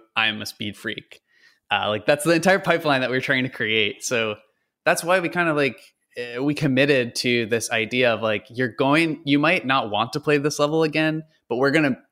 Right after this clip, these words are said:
create a situation where you actually really enjoy it. Um, so that was, like, that was our, our goal from the start. And the way we did it was really, like,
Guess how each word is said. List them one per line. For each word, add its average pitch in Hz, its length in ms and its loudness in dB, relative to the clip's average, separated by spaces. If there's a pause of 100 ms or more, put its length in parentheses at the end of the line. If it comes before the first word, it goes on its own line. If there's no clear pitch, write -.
(140)
create 131 380 0
a 123 40 -4
situation 113 420 -4
where 101 80 -8
you 104 160 -4
actually 101 340 -6
really 101 400 -6
enjoy 104 280 -8
it. 127 240 2 (600)
Um, 101 260 -6
so - 140 -2
that 165 160 2
was, 202 180 0
like, - 280 -6 (140)
that 135 100 4
was 147 180 2
our, 127 340 2
our 110 140 0
goal 120 160 2
from 110 240 -6
the 104 80 -12
start. 104 360 -6
And 101 200 -14
the 151 80 2
way 170 140 4
we 160 100 4
did 135 180 2
it 131 140 0
was 110 180 -6
really, 110 300 -2
like, 104 280 -2